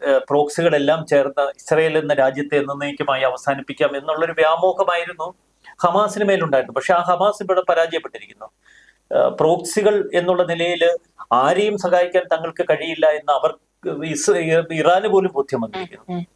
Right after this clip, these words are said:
Speaker 1: അപ്പോൾ ഇതൊരു വെടിനിർത്തലിന്റെ സ്വാഭാവിക, ഏഹ്, പരിണാമ, ഏഹ്, ഘട്ടമാണ് എന്ന് നമുക്ക് പറയേണ്ടി വരും.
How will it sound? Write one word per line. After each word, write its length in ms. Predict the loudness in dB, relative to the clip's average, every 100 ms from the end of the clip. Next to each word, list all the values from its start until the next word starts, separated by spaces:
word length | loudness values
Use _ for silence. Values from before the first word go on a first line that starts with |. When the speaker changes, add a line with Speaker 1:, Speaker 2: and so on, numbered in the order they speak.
| -2
Speaker 1:
അപ്പോൾ 380 | 0 0 -2 -10 -20 _ _ _ -4
ഇതൊരു 720 | 0 4 4 4 4 2 -6 _ -14 -2
വെടിനിർത്തലിന്റെ 920 | 0 2 0 0 0 0 0 2 0
സ്വാഭാവിക, 840 | 0 0 2 2 2 0 2 2 2
ഏഹ്, 560 | 2 -4 _ _ -2 0
പരിണാമ, 480 | 0 0 0 0 2 -2 -4 _ _ -4
ഏഹ്, 380 | 0 2 4 2 0
ഘട്ടമാണ് 560 | 0 0 2 2 0
എന്ന് 200 | -4 -4
നമുക്ക് 280 | -6 -6 -2
പറയേണ്ടി 440 | -2 0 -2 -4 -4
വരും. 180 | -4 -8